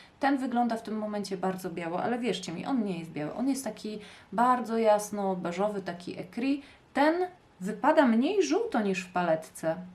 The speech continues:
Wydaje się taki bardziej beżowy, chłodny troszeczkę, przynajmniej tak jak ja to widzę w tym momencie. No i tu mamy ten trochę cieplejszy i trochę chłodniejszy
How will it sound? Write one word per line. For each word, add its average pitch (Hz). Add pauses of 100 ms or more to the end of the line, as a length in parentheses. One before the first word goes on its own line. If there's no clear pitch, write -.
(220)
Wydaje 277
się 226
taki 214 (480)
bardziej 226
beżowy, 196
chłodny 185
troszeczkę, 175
przynajmniej 226
tak 233
jak 226
ja 208
to 180
widzę 175
w 180
tym 175
momencie. 170 (300)
No 233
i 247
tu 247
mamy 214
ten 180
trochę 220
cieplejszy 285
i 190
trochę 190
chłodniejszy 170